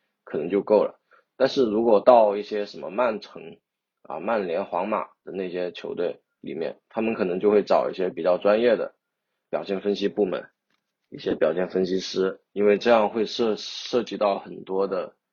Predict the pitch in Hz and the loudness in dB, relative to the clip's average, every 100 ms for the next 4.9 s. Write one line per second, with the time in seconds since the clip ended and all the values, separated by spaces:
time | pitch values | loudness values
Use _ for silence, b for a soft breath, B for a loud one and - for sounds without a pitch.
0 | _ _ _ _ - 92 104 117 - _ | _ _ _ _ -12 -8 0 0 0 _
1 | _ _ _ _ _ _ 101 104 117 - | _ _ _ _ _ _ 0 0 0 0
2 | 101 82 - - - 98 113 98 - 95 | 2 2 -2 -4 -2 -2 0 0 -4 -6
3 | 104 90 80 104 95 - _ 156 196 170 | -2 -2 -2 -2 -2 -4 _ -2 2 2
4 | 113 107 98 95 95 90 - 87 - | 0 0 0 0 -4 -4 -12 -10 -10